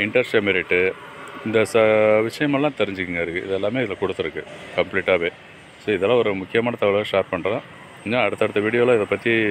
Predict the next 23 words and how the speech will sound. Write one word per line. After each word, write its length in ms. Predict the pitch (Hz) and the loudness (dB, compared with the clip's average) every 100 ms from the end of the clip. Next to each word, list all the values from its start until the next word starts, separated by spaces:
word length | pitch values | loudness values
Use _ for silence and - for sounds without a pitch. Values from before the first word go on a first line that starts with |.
| 95 90 | 0 0
நிறைய 180 | 95 104 98 | 2 2 2
இன்ஃபர்மேஷன் 460 | 107 104 92 110 95 | 0 -2 -4 -4 -2
வந்துட்டு 220 | 95 90 | -2 -2
இருக்கும். 260 | 85 107 - - - - 98 | -2 -4 -6 -16 -20 -4 -2
counseling, 480 | 101 - 104 95 98 | -2 -2 -4 -2 0
cut 160 | 92 - | 0 2
off, 140 | 95 - 95 | 0 0 2
Last 240 | 95 101 113 | 2 2 -2
இயர்ல 200 | 107 110 | 0 0
எப்படி 160 | 92 98 | 0 0
இருந்துச்சு, 260 | 92 87 - 92 | -2 0 0 0
அதுக்கு 180 | 104 110 | 0 -4
முந்தின 240 | 104 104 | -4 -2
வருஷம் 280 | 92 - 95 - - - - | -2 -2 -4 -6 -16 -20 -6
அப்படிங்கிற 280 | 98 113 110 104 | -2 0 0 -2
விஷயமெல்லாம் 400 | 123 113 117 135 | -2 0 0 0
நம்ம 100 | 104 95 | 0 0
சேனல்ல 280 | 101 110 98 | 0 2 0
ஏற்கனவே 260 | 104 98 | 0 -2
video 160 | 101 98 | 0 0
போட்டிருக்கேன், 360 | 87 87 87 123 | -2 -4 -6 -4
எல்லாம் 180 | 87 92 82 | -4 -2 0
பாருங்க. 280 | 92 87 | 0 -2